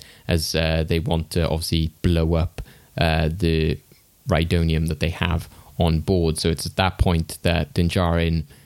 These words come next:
sort of hops on the top of the, the transport and starts to take them out. And, and yeah, like I said, it, you know, even though the action wasn't as impressive, it did kind of make me realize that this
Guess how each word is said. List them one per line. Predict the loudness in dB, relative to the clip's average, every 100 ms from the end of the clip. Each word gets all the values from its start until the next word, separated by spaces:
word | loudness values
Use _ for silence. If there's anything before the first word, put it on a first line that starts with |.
| _
sort | -4 -2 -2
of | -2
hops | -4 -2 0
on | -2
the |
top | 0 -2 0
of | -2 0
the, | 0 0 -2
the | -6
transport | -2 -2 0 0 0 0 -4 -16 -8
and |
starts | -4 0 0 -2
to | -4
take | -4 0
them | 0
out. | 0 0
And, | -2 -2 -6 -20 -6
and | -2
yeah, | 0 0
like | 0
I | 0
said, | 0
it, | 0 0
you |
know, | 0 0
even | 0 0
though | -2
the | -2
action | -4 -4 -4
wasn't | -2 -2 0
as | -2
impressive, | -2 0 -2 0 0
it | 0
did | 0 -2 -4
kind | -2 0 2
of | 2
make | 0 0
me | 0 2 0 -4 -20 -20 _ _
realize | -2 0 2 2 0 0 0
that | 0 -2 -4 -2
this | -2 -2 -8